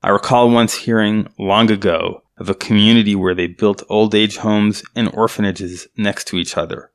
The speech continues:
What a beautiful idea. We can all benefit from one another. And in the knowledge gap around retirement, where older folks wish they had done more to prepare at younger ages, advisors can strengthen relationships and retirements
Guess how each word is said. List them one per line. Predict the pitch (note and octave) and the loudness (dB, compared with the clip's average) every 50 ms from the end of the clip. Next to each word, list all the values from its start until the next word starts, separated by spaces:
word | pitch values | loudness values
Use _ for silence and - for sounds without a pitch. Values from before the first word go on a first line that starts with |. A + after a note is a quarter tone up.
| _ _ _ | _ _ _
What | - A2 | -2 -2
a | G2+ F#2 | -2 0
beautiful | - A#2 A#2+ A#2 - - A#2+ G#2 | 2 2 2 2 2 0 -2 0
idea. | G2+ G2+ G2+ F#2+ F#2+ G2+ G2+ G2 F2+ - - _ _ _ _ _ _ _ | 0 -2 -4 -4 -4 -2 -2 -2 -2 -4 -10 _ _ _ _ _ _ _
We | - G#2+ | -4 -4
can | - - G2+ - - | -2 -4 -6 -4 0
all | - A#2+ A#2 A#2+ A2 | 2 4 4 4 2
benefit | F#2+ - A2+ A#2 B2 A#2+ - - | 2 0 2 2 2 0 -2 -10
from | - - - F2+ F2 | -12 -10 -8 -6 -6
one | F2 F#2 F2+ | -6 -6 -6
another. | F2+ F2+ F2 F2 E2+ - - - _ _ _ _ | -6 -6 -6 -6 -6 -8 -12 -12 _ _ _ _
And | A2 G#2+ | 0 2
in | G#2 G2+ G2 | 2 2 2
the | G2 | 4
knowledge | G2 G2 G2+ G#2 A2 A#2+ C3 C3 A2 - - | 4 4 4 4 4 4 4 4 2 0 0
gap | - G#2+ G2+ F#2+ - | 2 2 2 2 0
around | - G2+ G2+ G2 G2 F#2 | 0 0 0 0 0 -2
retirement, | F#2 F2+ - - C3 C3 B2 A2 G2 F#2 F#2 F2+ - - _ _ _ _ | -4 -6 -2 0 2 4 4 4 4 2 0 -4 -6 -14 _ _ _ _
where | - G#2 F#2+ - | 2 2 2 4
older | - A#2 A#2+ A#2 A#2+ | 4 2 2 2 2
folks | A2+ - - A2+ G#2 - - - | -2 0 0 0 0 0 -4 -4
wish | G#2+ G#2 - - | -4 -4 -4 -2
they | - G#2 G2 | -2 -2 -2
had | G#2 G2 F#2 | -2 -6 -4
done | - G#2+ G2+ G2+ G2+ | 0 0 2 2 2
more | G2+ G2+ G2+ G#2 | 4 4 2 2
to | G2+ F#2+ | 0 0
prepare | - G#2+ G2 - - A2+ G#2 G2+ | -4 -6 -6 -2 0 2 2 2
at | F#2+ - | 2 0
younger | G2 G2+ G2+ F#2 G2+ - | -2 -4 -2 -2 -2 0
ages, | G#2 B2+ C3 C3+ B2 G#2+ G#2 G2+ G2 G2 G2 - - _ _ _ | 2 2 2 2 2 2 0 0 0 -2 -4 -10 -16 _ _ _
advisors | - F2+ E2+ G2 G2+ G2+ G#2+ A2 G#2 A2 G#2+ - | -10 -6 0 2 2 4 2 2 0 -2 -4 -4
can | - - G#2+ - | -4 -6 -6 -6
strengthen | - - - A2+ A2 G2+ - A2 G#2+ | -6 -4 0 0 0 0 0 -2 -2
relationships | G2+ F#2+ F#2+ F#2 G2 G#2+ - - B2 - - C3 B2+ - - - - _ _ _ _ _ | 0 2 2 2 2 2 0 -4 -8 -2 -2 -2 -2 -2 -10 -16 -18 _ _ _ _ _
and | - G2 F2 | -6 -4 -4
retirements | E2 D#2+ - - B2 A#2+ A2+ G#2+ F#2 E2 E2 D#2+ - - - | -4 -6 -4 0 2 2 2 2 2 0 -4 -8 -10 -14 -16